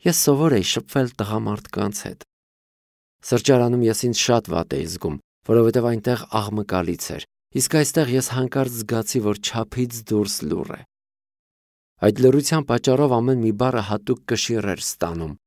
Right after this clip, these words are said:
դժվար էր անկաշկանդ խոսելը։ Հանկարծ ես ցանկություն զգացի նորից վերադառնալ սրճարան։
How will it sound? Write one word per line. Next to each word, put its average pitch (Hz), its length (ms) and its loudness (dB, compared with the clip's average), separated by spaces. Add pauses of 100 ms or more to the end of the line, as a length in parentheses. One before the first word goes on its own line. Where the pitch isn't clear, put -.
(420)
դժվար 127 460 4
էր 101 160 0
անկաշկանդ 90 640 -4
խոսելը։ - 560 -8 (1160)
Հանկարծ 113 440 0
ես 104 140 2
ցանկություն 110 580 -2
զգացի 107 420 -2
նորից 104 540 0
վերադառնալ 82 800 -4
սրճարան։ - 720 -12